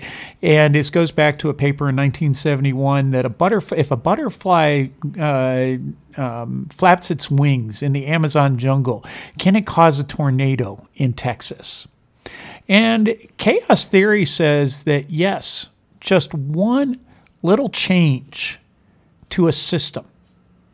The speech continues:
and you can make a difference. You don't know what that difference is going to be.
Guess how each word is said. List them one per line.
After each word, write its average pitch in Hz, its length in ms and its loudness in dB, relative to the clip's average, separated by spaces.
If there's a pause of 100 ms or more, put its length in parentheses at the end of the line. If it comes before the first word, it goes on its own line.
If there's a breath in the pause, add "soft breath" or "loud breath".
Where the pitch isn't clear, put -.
(280)
and 165 180 4
you 254 220 4
can 202 720 -2
make 156 320 0
a - 20 0
difference. 151 540 0
You 160 80 2
don't 156 260 4
know 147 80 2
what 143 200 2
that 123 180 0
difference 131 360 -4
is 120 120 -10
going 120 260 -2
to 107 60 -6
be. 254 420 0